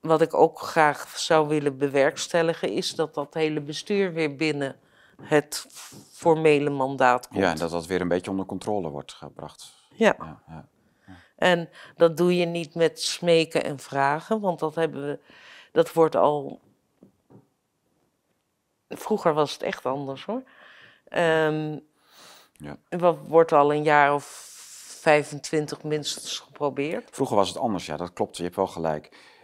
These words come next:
Speaker 2: Ik heb, eh, ik had vanmorgen op, eh, Facebook een berichtje neergezet over die demonstratie van elf maart.
Speaker 1: Maart.
Speaker 2: En dan gaan, dus een soort perspectief van de dag geschetst, een beetje in het belachelijke getrokken. Van, nou, je gaat, eh, 's morgens, eh, gaan er, eh, een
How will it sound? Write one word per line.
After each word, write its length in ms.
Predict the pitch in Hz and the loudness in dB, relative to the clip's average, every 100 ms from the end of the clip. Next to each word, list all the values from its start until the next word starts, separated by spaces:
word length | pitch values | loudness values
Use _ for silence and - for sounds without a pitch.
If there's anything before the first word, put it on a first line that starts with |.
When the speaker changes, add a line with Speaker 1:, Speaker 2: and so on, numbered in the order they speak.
| _ | _
Speaker 2:
Ik 120 | - | -10
heb, 200 | 101 - | -10 -4
eh, 240 | 90 90 | -2 -2
ik 100 | 87 | -4
had 140 | 92 - | -8 -6
vanmorgen 460 | 95 95 104 87 | -4 -2 -2 -4
op, 240 | - 85 - | -10 -10 -8
eh, 380 | 82 80 78 78 76 | -8 -6 -10 -12 -16
Facebook 540 | - - 101 - 98 - | -12 -4 -4 -4 -8 -8
een 140 | 80 | -8
berichtje 360 | 87 98 - 95 | -6 -6 -6 -6
neergezet 600 | 87 85 85 85 82 - | -6 -6 -6 -8 -8 -10
over 300 | 92 82 87 | -10 -8 -10
die 280 | 85 80 78 | -10 -10 -6
demonstratie 600 | 87 85 82 92 80 - | -6 -6 -8 -8 -8 -10
van 140 | 78 | -12
elf 460 | 76 87 82 - - _ _ _ | -8 -6 -6 -8 -16 _ _ _
maart. 240 | 143 151 | -2 2
Speaker 1:
Maart. 380 | 156 214 - - - - - - - - - | 2 0 -4 -14 -20 -20 -18 -18 -18 -20 -10
Speaker 2:
En 140 | 120 131 | -4 -2
dan 200 | 90 85 | -2 -4
gaan, 260 | 95 80 | -4 -6
dus 240 | 76 87 85 | -6 -6 -6
een 160 | 85 | -8
soort 200 | 85 101 | -4 -2
perspectief 520 | - 101 - 98 123 | 0 0 -2 -4 -4
van 120 | - 95 | -4 -4
de 80 | |
dag 220 | 85 123 - | 2 2 2
geschetst, 600 | 110 - 127 - - - | -6 -4 -4 -4 -8 -10
een 180 | 90 90 | -8 -4
beetje 280 | 85 85 87 | -2 -4 -8
in 60 | |
het 120 | 85 | -8
belachelijke 440 | 82 107 - 113 95 | -4 -4 -4 -10 -12
getrokken. 420 | 95 - 98 98 | -14 -10 -10 -10
Van, 120 | - | -6
nou, 240 | 104 76 80 | -4 -4 -6
je 100 | 80 | -4
gaat, 300 | 95 92 - | -2 -2 -4
eh, 100 | 87 | -8
's 100 | 82 | -6
morgens, 500 | - 104 - 90 - | -2 -2 -2 -8 -8
eh, 200 | 87 85 82 | -6 -6 -4
gaan 280 | - 90 | -2 -2
er, 160 | 85 82 | -4 -6
eh, 120 | 82 80 - _ _ - 95 _ | -6 -6 -10 _ _ -20 -20 _
een 200 | - 92 | -14 -14